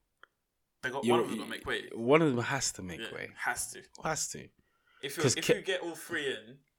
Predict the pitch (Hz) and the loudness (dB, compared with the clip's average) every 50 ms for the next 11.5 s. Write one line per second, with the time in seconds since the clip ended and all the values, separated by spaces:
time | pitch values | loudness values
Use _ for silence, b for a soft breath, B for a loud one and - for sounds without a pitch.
0 | _ _ _ 120 123 123 123 - 160 151 156 143 139 131 131 135 143 143 131 123 | _ _ _ -8 -8 -8 -8 -8 -8 -8 -8 -10 -8 -8 -8 -8 -8 -8 -10 -8
1 | 127 123 123 120 117 117 117 _ _ _ _ _ _ _ _ _ _ _ _ _ | -8 -8 -8 -8 -10 -12 -16 _ _ _ _ _ _ _ _ _ _ _ _ _
2 | _ _ - 110 - 160 165 175 156 151 147 139 131 131 123 120 - - 135 131 | _ _ -18 -12 -10 -8 -6 -6 -6 -6 -8 -8 -8 -8 -10 -10 -8 -6 -6 -6
3 | - - - - - _ - 123 120 117 - - - 143 113 117 117 - - 117 | -8 -10 -14 -16 -20 _ -8 -8 -6 -6 -4 -6 -6 -6 -8 -10 -12 -12 -12 -12
4 | - 98 92 95 95 - _ _ _ _ _ _ _ _ _ _ _ _ _ _ | -12 -10 -10 -10 -12 -12 _ _ _ _ _ _ _ _ _ _ _ _ _ _
5 | _ _ _ _ _ _ - 107 - - - - _ - - - - 120 117 101 | _ _ _ _ _ _ -18 -18 -18 -18 -20 -14 _ -6 -6 -6 -6 -8 -8 -8
6 | - _ _ _ 120 120 113 104 95 - 110 104 110 113 95 80 120 - 87 80 | -10 _ _ _ -12 -10 -10 -10 -8 -6 -6 -6 -6 -6 -8 -10 -10 -10 -10 -10
7 | - - - - _ _ - 113 107 104 101 95 95 - _ _ _ _ _ _ | -10 -12 -14 -16 _ _ -8 -6 -4 -4 -4 -4 -6 -10 _ _ _ _ _ _
8 | _ _ - 123 123 117 117 117 120 117 - _ _ - - 110 123 127 139 139 | _ _ -12 -10 -8 -8 -8 -8 -8 -10 -14 _ _ -20 -20 -20 -12 -10 -8 -8
9 | 135 135 - 139 117 113 110 110 107 101 78 92 113 107 98 101 101 - 92 90 | -8 -8 -8 -8 -8 -6 -6 -8 -8 -8 -8 -6 -6 -6 -6 -6 -10 -12 -14 -14
10 | 85 - - 95 - - - - 123 - 143 135 131 127 113 110 104 - - - | -14 -14 -14 -14 -16 -16 -16 -12 -8 -6 -4 -4 -4 -4 -4 -6 -6 -8 -10 -10
11 | 107 101 - 80 78 76 - - - - | -10 -12 -12 -14 -16 -18 -16 -18 -20 -20